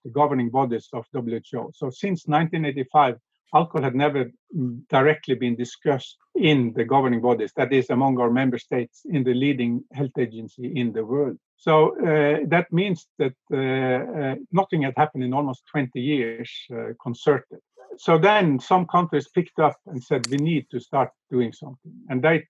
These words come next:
started building up a momentum and got alcohol on the governing bodies in two thousand and five. Uh, it, but it was a big battle. The, the person, the chairman of the so-called executive board in W H O at that time,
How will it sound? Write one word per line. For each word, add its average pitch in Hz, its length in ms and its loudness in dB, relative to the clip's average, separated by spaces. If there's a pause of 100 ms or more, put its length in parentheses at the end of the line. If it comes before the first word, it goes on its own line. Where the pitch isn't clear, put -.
started 156 500 2
building 135 320 2
up 131 160 -4
a 143 60 -6
momentum 160 640 -2 (140)
and 120 120 -2
got - 200 0
alcohol 147 440 4
on 147 280 4
the 123 100 2
governing 127 400 2
bodies 123 420 -2
in 117 240 -10
two 139 120 -6
thousand 127 300 -8
and 107 180 -14
five. 143 260 2 (320)
Uh, 117 280 -4
it, 120 140 -8
but 131 400 -4
it 123 140 0
was 123 160 -8
a 123 80 -2
big 117 380 -2
battle. 127 480 0
The, 117 440 2
the 127 120 -4 (100)
person, 123 640 0
the 120 100 -6
chairman 139 420 0
of 120 120 -6 (100)
the 127 80 -6
so-called 127 460 -6
executive 127 480 -4
board 120 180 -2
in 117 80 -6
W 120 240 -4
H - 120 -14
O 120 80 -4
at 117 80 -6
that 135 160 -6
time, 127 300 -2